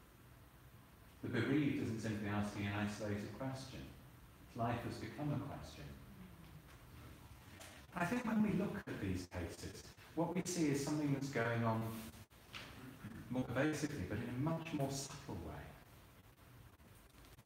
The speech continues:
There's something that linguistic thoughts and mundane experiences presuppose, but it's forever in flux.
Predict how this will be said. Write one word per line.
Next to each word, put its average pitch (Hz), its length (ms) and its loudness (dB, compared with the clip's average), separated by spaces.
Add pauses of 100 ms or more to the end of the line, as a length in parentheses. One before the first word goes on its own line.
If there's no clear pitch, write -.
(1400)
There's 135 120 2
something 208 480 4 (100)
that 131 280 2
linguistic 139 720 0
thoughts 110 520 2
and 87 120 -2
mundane 98 640 2
experiences 104 760 4 (140)
presuppose, 117 840 2 (240)
but 156 100 10
it's 151 180 8
forever 165 380 6
in 160 160 8
flux. - 720 0